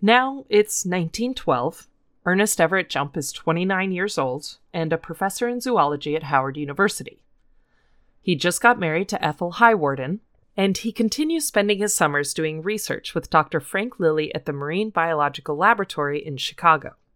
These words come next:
His research is focusing on marine invertebrate eggs, both in labs and in natural settings. He was particularly passionate about replicating a natural environment in the lab,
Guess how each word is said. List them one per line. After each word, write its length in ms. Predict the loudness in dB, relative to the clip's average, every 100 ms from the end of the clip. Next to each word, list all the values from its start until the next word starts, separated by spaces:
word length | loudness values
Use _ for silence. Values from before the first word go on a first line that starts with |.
| _ _ _ _ _ _ _ _ _ _ _ _ _ _ _ _
His 260 | 2 2 4
research 440 | -2 -2 -4 -4
is 120 | -4 0
focusing 460 | 0 0 -4 0
on 160 | 0 0
marine 400 | -4 -2 -2 -2
invertebrate 560 | -4 0 0 0 -2 -2
eggs, 540 | -6 -6 -6 -6 -8 _
both 360 | 6 6 4 -8
in 240 | -6 -4 2
labs 440 | 4 4 2 -4 -4
and 240 | -2 0
in 120 | 0 -2
natural 420 | -2 -2 -2 0
settings. 640 | 2 2 0 -6 -10 -10 _ _ _ _ _ _
He 100 | 0
was 140 | 2 4
particularly 840 | 2 0 0 -2 -4 -4 -2 -2
passionate 540 | 2 0 2 -2 -4
about 280 | 2 2 2
replicating 640 | 0 0 -2 -2 -2 0
a 40 | -4
natural 560 | -4 -6 -4 -4 -2
environment 520 | -2 0 0 0 -4 -6
in 100 | -6
the 100 | -2
lab, 420 | 0 0 -2